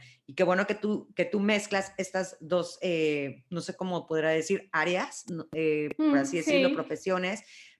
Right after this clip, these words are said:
Speaker 1: pues para acompañar, un acompañamiento integral para la, para la paciente, en este caso para la mujer, pues para hacer
Speaker 2: Ujú.
Speaker 1: también ver esto, ¿no? Que es, que es normal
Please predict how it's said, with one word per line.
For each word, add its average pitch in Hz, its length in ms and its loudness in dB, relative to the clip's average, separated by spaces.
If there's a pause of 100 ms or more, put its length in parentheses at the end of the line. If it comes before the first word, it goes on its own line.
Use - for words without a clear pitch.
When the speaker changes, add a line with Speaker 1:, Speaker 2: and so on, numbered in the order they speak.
Speaker 1:
pues 233 160 -4
para 196 160 2
acompañar, 175 560 0
un 208 80 0
acompañamiento 175 560 -4
integral 165 580 -4 (840)
para 143 220 -2
la, 131 520 -2
para 143 180 0
la 143 100 -2
paciente, 196 440 -2
en 170 60 -6
este 151 160 -8
caso 151 240 -8
para 143 140 -4
la 139 100 -4
mujer, 165 500 -4 (420)
pues - 120 -20
para 143 180 0
hacer 226 180 -2
Speaker 2:
Ujú. 226 60 -10
Speaker 1:
también 196 340 -4
ver 175 160 0
esto, 135 300 -8
¿no? 143 200 -6
Que 156 160 0
es, 160 220 -2
que 160 120 2
es 160 140 0
normal 165 640 0